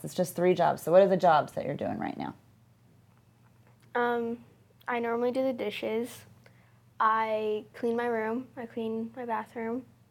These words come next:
Speaker 2: I vacuum my room. I do basically everything for my own room.
Speaker 1: Okay.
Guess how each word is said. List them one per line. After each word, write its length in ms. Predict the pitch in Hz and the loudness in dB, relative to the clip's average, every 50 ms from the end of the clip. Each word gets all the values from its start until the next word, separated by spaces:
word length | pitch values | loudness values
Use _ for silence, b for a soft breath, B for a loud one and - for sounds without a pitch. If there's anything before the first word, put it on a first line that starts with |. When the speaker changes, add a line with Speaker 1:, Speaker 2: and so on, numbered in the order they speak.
| _ _ _ _ _ _ _ _ _ _ - - | _ _ _ _ _ _ _ _ _ _ -6 -2
Speaker 2:
I 140 | - 226 | 0 0
vacuum 500 | 220 220 - 226 233 226 - 247 226 226 | 0 0 -2 -4 -4 -4 -8 -8 -6 -6
my 160 | 214 208 208 208 | -4 -4 -4 -2
room. 480 | 208 208 208 208 208 208 214 226 220 - - | -2 -2 -2 -2 -2 -4 -4 -6 -8 -8 -8
I 60 | 247 | -4
do 120 | 226 247 | -2 0
basically 320 | 240 233 220 220 - - - | 0 0 -2 -4 -4 -4 -2
everything 320 | 214 202 208 208 - 208 | -2 -2 -4 -6 -8 -10
for 140 | 208 - 214 | -10 -10 -8
my 240 | 196 190 190 190 196 | -8 -6 -6 -6 -8
own 160 | 196 202 196 | -8 -10 -10
room. 380 | 196 190 190 196 202 214 240 - - _ _ - | -10 -8 -8 -8 -8 -8 -10 -10 -14 _ _ -18
Speaker 1:
Okay. 260 | - - - 170 247 | -14 -10 -8 -8 -8